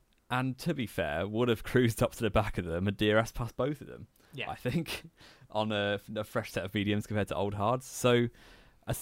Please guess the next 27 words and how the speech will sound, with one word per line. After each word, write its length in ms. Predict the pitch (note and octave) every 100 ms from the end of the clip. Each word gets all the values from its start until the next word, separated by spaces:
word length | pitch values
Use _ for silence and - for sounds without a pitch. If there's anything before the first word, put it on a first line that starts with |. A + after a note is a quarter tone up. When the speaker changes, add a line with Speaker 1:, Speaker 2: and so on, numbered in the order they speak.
| -
Speaker 1:
particularly 360 | - F3 E3
on 40 | C#3+
Channel 180 | B2
four, 220 | G#2+ A#2+ F#2+
they 100 | F2
were 60 |
very 400 | G2 G2+ G2+ F#2
scathing 500 | F2+ G#2+ F#2+ F2+ C2
on 120 | D#2+ D#2
the 80 |
commentary 480 | - F2+ E2 - D#2+
of 120 | D#2 -
Tsunoda 400 | - F#2 E2+ E2+
ruining 380 | F#2 F2+ F2 D#2+
this 180 | E2 -
race, 440 | D#2+ C#2 - - - - _ -
and 100 | A#2+
it 60 | F#2
was 140 | F#2+
all 140 | G2+ F#2+
awful, 560 | F2 F2 - C#2+ G2+ F#2
and 80 | F2
it's 140 | -
so 220 | - F#2+
bad, 340 | F2 E2 D#2 F#2
and 120 | E2
that 160 | D#2